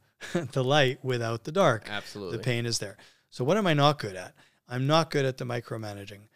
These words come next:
Speaker 1: I'm
Speaker 2: Mm.
Speaker 1: not good at the, you know, I'm not the operational or the, um, or the C F O kind of a guy.
Speaker 2: Mm.
Speaker 1: I, I, I don't like getting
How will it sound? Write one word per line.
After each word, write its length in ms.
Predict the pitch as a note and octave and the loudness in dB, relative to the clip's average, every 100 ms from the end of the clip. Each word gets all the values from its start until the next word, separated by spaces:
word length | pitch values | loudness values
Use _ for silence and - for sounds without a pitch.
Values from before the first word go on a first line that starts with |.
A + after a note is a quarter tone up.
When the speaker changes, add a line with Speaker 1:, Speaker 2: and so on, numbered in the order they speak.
| _ _ | _ _
Speaker 1:
I'm 220 | B2+ B2+ | -2 0
Speaker 2:
Mm. 20 | C3 | 4
Speaker 1:
not 260 | D3 D3+ | 4 4
good 140 | D#3 C3+ | 2 2
at 160 | C3 | 0
the, 360 | C3 A#2+ A#2 A2+ _ _ _ _ - | -2 -6 -4 -6 _ _ _ _ -8
you 200 | C3 B2 | -4 -2
know, 440 | A#2+ A#2 A#2 A#2+ | 0 0 -2 -4
I'm 140 | B2+ B2+ | -4 2
not 420 | C3+ C#3+ C#3 - | 4 4 4 -4
the 360 | B2+ B2 A#2 A#2 | -4 -8 -6 -6
operational 1000 | A#2+ A#2+ B2 A#2+ A#2+ - B2 B2 A#2+ B2 | -6 -6 -4 -4 -2 -2 -2 -2 -4 -4
or 180 | B2 A#2+ | -6 -8
the, 600 | A2+ A#2 A#2 A#2 A#2 C3 | -6 -8 -8 -8 -10 -10
um, 640 | A#2 A2+ A2 A2 A2 A2 G#2+ _ - - _ | -8 -6 -6 -8 -10 -16 -20 _ -20 -20 _
or 200 | A#2+ A#2+ | -10 -8
the 140 | A#2 A#2 | -4 0
C 180 | - | 2
F 180 | A#2 - | 0 -2
O 260 | A#2+ A2+ A2+ | -4 -2 -4
kind 240 | - A#2 A2 | -4 -6 -6
of 80 | G#2+ | -8
a 40 | |
guy. 360 | G#2+ G2 F#2+ - _ _ - | -10 -10 -12 -20 _ _ -8
Speaker 2:
Mm. 60 | A2 | -4
Speaker 1:
I, 180 | A#2+ | -2
I, 380 | B2 B2 A#2+ B2+ | -2 -4 -4 -4
I 40 | B2 | -4
don't 400 | A#2+ C#3 C#3+ C#3 | 2 2 2 -2
like 580 | B2 B2+ B2+ B2 - - | -4 0 0 -2 -6 -8
getting 500 | A#2+ A2+ A2+ A2+ | -6 -4 -6 -10